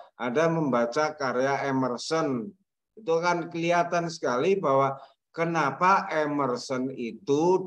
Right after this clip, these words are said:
dimasukkan dalam kategori, eh, tar-, transendensi ilahiyah di la-, di dalam karya-karya Em-, Emerson itu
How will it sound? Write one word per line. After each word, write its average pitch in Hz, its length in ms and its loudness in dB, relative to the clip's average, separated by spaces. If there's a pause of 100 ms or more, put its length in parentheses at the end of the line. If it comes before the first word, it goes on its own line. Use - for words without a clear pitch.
dimasukkan 127 1040 -2
dalam 110 480 -2
kategori, 147 1200 0 (160)
eh, 110 540 -4 (180)
tar-, 139 400 2 (260)
transendensi 131 2000 -2 (240)
ilahiyah 139 880 2 (400)
di 120 160 -2
la-, 113 320 -2
di 117 240 -6
dalam 117 560 0 (260)
karya-karya 107 1000 -2
Em-, 120 400 -4
Emerson 110 720 -4
itu 147 800 0